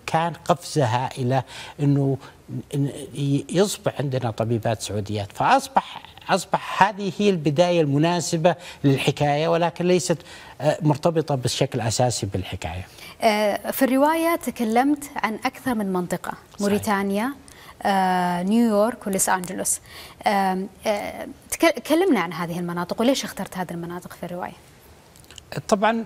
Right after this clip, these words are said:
Speaker 1: آه، يعني ال-، البداية هي أساسًا من ال-، من السعودية. آه، هي طبعًا الشخصية الرئيسية قررت الهجرة في وقت متأخر، يعني في وقت متأخر بالنسبة لعمرها، يعني نتكلم عما بعد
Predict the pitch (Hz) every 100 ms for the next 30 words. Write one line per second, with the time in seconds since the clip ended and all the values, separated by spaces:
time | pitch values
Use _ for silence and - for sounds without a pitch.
0 | - 202 185 170 165 170 147 156 165 156
1 | 175 196 156 196 254 185 196 208 180 -
2 | 170 - 156 135 127 123 117 110 107 104
3 | 104 113 104 - 110 104 92 92 135 -
4 | - - - - - 104 98 107 110 113
5 | 117 120 120 98 117 - 117 104 117 120
6 | 101 - 98 - 117 - 151 143 147 -
7 | 170 160 151 143 - 202 202 165 - 131
8 | 117 143 143 127 - - 120 - - 98
9 | 92 95 - 92 90 85 95 98 - 82
10 | 110 - 127 123 120 127 113 113 - 95
11 | 120 113 107 113 98 113 - - - -
12 | - - 127 120 107 - 113 113 110 120
13 | 107